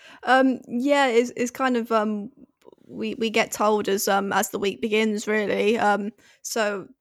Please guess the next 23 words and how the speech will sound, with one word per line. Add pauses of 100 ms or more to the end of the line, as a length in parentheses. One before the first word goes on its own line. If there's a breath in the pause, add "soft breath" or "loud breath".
(160)
my
timetable
says,
luckily
on
my
timetable,
it
says,
um,
both
of
my
modules (220)
this
week,
at
least,
I
can
go
into
class.